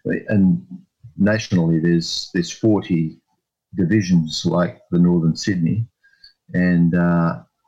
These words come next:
everyone has the opportunity, every group has the opportunity of, of, um, sending in articles and, uh, and let, letting people know what's coming up in their own individual area.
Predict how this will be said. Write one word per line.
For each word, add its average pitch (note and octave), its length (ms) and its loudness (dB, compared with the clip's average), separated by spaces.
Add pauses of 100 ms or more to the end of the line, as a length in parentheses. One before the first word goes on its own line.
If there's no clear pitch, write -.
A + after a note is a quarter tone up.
(120)
everyone F2 840 2
has F2+ 180 -2
the F2+ 120 0
opportunity, E2+ 680 0
every F2 240 0
group F#2 400 0 (380)
has F2 180 -2
the F2+ 80 0
opportunity E2+ 680 -2
of, D#2+ 220 -4 (800)
of, E2 320 -4
um, E2 380 0
sending F2 480 0
in E2+ 120 2
articles F2 920 -2
and, D#2+ 300 -6
uh, D#2+ 300 -6 (1040)
and G2 300 2
let, G#2+ 180 0 (300)
letting G2 280 2
people F2 320 0
know G2 280 2
what's F#2 280 -2
coming F#2 340 2
up F#2+ 180 -6
in E2+ 240 4
their F2+ 180 2
own F#2 180 2
individual E2+ 560 0
area. F2 380 -8